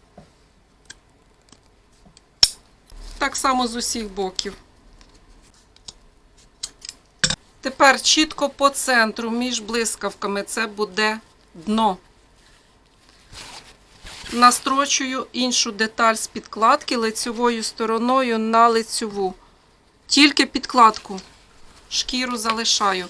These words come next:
Можна було зробити це раніше, але я не змогла продумати послідовність дій,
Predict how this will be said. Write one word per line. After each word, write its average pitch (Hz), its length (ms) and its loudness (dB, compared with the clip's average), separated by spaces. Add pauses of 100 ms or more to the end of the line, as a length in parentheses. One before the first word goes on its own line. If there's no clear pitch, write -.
(320)
Можна 285 240 2
було 277 220 0
зробити 269 380 -2
це 262 200 2
раніше, 269 460 2
але 240 220 0
я 240 180 2
не 240 140 0
змогла 233 400 4
продумати 226 640 -2
послідовність 226 760 -4
дій, 294 260 -2